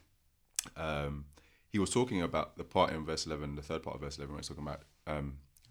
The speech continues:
serving the Lord. Um, and it, he made a, a reference to the fact that even in the most kind of routine or mundane,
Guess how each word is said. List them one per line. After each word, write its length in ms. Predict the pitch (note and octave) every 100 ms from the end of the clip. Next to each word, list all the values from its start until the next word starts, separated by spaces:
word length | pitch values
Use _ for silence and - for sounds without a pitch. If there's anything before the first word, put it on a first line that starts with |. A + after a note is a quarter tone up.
| - _ -
serving 460 | - F2 D#2+ D#2
the 80 | D2
Lord. 320 | D#2 C#2 - - _ - - - D2
Um, 380 | D2+ D2 C#2+ C#2+ - _ _ _ _
and 160 | G#2 G2
it, 180 | - - _ _ _ _
he 140 | G#2+ A2
made 200 | C3 C3
a, 200 | A#2+ F#2+
a 40 |
reference 480 | F#2+ A2 - C#2+ -
to 60 |
the 80 | D2+
fact 320 | - - -
that 200 | D#2 D2 - _ _ _ -
even 260 | G#2+ A2 G#2
in 100 | F2+
the 60 |
most 220 | E2+ E2 -
kind 120 | D#2+
of 120 | D2
routine 520 | D#2+ - G2+ F#2+ F2
or 120 | - D#2+
mundane, 800 | D#2 D#2 C#2+ F2 E2+ E2 D#2